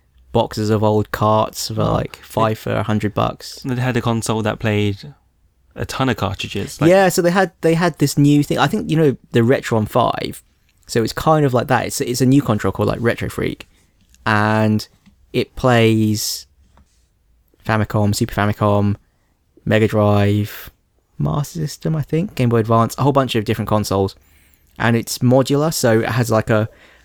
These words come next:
Speaker 1: a breakout box if you wanna use the original controllers. The actual console is separate from the cartridge slots. So, unlike the Retron five, I don't think you have to have the cart in there to play it.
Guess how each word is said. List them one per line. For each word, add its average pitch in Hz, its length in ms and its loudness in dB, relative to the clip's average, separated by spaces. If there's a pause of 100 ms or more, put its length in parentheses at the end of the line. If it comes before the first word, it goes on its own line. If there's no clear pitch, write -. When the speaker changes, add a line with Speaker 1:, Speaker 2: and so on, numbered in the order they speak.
Speaker 1:
a 120 80 -6
breakout 131 400 0
box 113 240 0
if 107 60 -4
you 107 60 2
wanna 107 140 2
use 104 120 0
the 110 100 2
original 107 280 2
controllers. 107 680 0 (880)
The 123 200 4
actual 135 440 0
console 135 560 0
is 110 140 2
separate - 480 -2
from 113 180 0
the 113 60 0
cartridge - 580 -2
slots. - 540 -4 (120)
So, 110 500 4 (640)
unlike 127 440 2
the 117 60 -4
Retron 107 300 -2
five, 104 400 0
I 104 100 0
don't 120 320 0
think - 180 -8
you 117 80 -2
have 110 100 -2
to 120 80 -4
have 113 100 -2
the - 60 -6
cart 113 320 0
in 110 120 0
there 98 100 0
to - 100 -8
play - 280 -2
it. - 180 -8